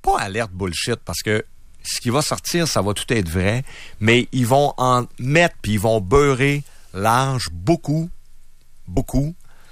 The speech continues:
euh, du côté des syndicats, pour aller chercher la part du magot. Je vous explique.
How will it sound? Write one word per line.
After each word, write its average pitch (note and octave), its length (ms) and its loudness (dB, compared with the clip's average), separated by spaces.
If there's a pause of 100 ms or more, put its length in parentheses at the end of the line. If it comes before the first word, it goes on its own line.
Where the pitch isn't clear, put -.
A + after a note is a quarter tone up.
(400)
euh, G2 760 2 (1080)
du G#2+ 180 -6
côté C#3 340 0
des A#2+ 120 2
syndicats, E2+ 500 -4 (1040)
pour G#3+ 340 4
aller D3+ 280 4
chercher D3 680 -2 (500)
la A2 180 2
part C3+ 400 0
du F2 140 -8
magot. E2 320 -6 (1120)
Je F#2+ 160 -2
vous B2 380 -4
explique. - 680 -12